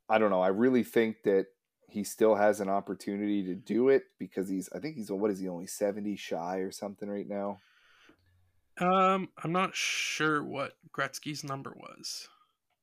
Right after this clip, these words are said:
Speaker 2: Was it eight ninety-nine?
Speaker 1: Eight ninety-two, I think. Um,
Speaker 2: Regardless, he's still got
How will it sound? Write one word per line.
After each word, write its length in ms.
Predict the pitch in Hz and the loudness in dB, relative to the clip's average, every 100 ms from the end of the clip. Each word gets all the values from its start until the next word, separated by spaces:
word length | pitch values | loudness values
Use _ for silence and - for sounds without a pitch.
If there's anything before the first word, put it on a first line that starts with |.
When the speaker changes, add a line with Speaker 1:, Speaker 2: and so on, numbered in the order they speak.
| _ _ | _ _
Speaker 2:
Was 120 | 170 | -12
it 160 | 156 - _ | -10 -12 _
eight 200 | 156 160 | -2 0
ninety-nine? 500 | 170 180 147 139 180 - _ _ _ _ _ _ - | 0 0 -2 -4 -6 -12 _ _ _ _ _ _ -10
Speaker 1:
Eight 140 | 101 92 | -8 -8
ninety-two, 580 | 95 98 - - 92 98 | -10 -12 -14 -14 -10 -8
I 40 | 113 | -8
think. 320 | 123 _ - - | -12 _ -18 -10
Um, 380 | 92 90 95 104 _ _ _ _ _ _ _ _ _ _ - _ _ _ _ _ _ _ 170 156 _ - | -8 -6 -8 -12 _ _ _ _ _ _ _ _ _ _ -20 _ _ _ _ _ _ _ -14 -14 _ -2
Speaker 2:
Regardless, 680 | 196 208 175 139 131 151 - | 2 6 6 6 2 0 0
he's 200 | 180 156 | 0 0
still 320 | - 196 185 | 2 4 4
got 320 | 170 156 | 6 4